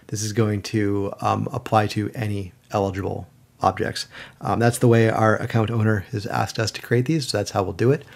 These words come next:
Um, we can scope this down more narrowly. We can say this reservation will only apply to A V S nodes deployed in our subscription, or we can say it will only d-,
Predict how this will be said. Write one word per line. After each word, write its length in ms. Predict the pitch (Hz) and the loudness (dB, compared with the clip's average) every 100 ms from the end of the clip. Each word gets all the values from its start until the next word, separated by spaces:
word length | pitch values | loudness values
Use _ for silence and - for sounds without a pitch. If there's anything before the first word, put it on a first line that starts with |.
| - - - | -20 -20 -12
Um, 180 | - 110 | -4 0
we 100 | 110 | 2
can 300 | - 123 120 | 4 4 6
scope 360 | 120 - 113 - | 4 4 2 2
this 160 | 117 | 0
down 380 | - 107 110 117 110 | 2 0 0 -2 -2
more 160 | 110 | -2
narrowly. 560 | 101 104 113 151 196 196 - - - - | 0 2 2 2 -2 -4 -14 -20 -20 0
We 100 | 123 | 2
can 140 | 120 | 4
say 240 | 110 117 113 | 4 6 6
this 240 | 110 - | 4 2
reservation 480 | 113 101 107 101 120 | 2 2 0 0 0
will 160 | 101 - | -2 -2
only 260 | 107 110 | 0 0
apply 520 | 110 - 104 104 127 127 _ _ _ | 0 -2 -2 0 -2 -6 _ _ _
to 520 | - 117 107 104 101 - - | 0 2 4 2 -2 -4 -2
A 80 | 113 | 0
V 140 | 104 | 2
S 160 | 101 104 | 2 0
nodes 300 | 104 104 - | -2 -2 -4
deployed 360 | 113 110 104 | -6 -2 -2
in 140 | 95 101 | -2 -2
our 120 | 95 | -2
subscription, 600 | - - - 135 185 190 - - - | -2 -6 -2 -2 -2 -4 -8 -20 -12
or 140 | - 117 | 0 2
we 80 | 110 | 4
can 100 | 110 | 2
say 260 | 120 110 | 4 4
it 60 | 113 | 4
will 180 | 107 113 | 2 0
only 180 | 113 | -2
d-, 140 | 95 | -2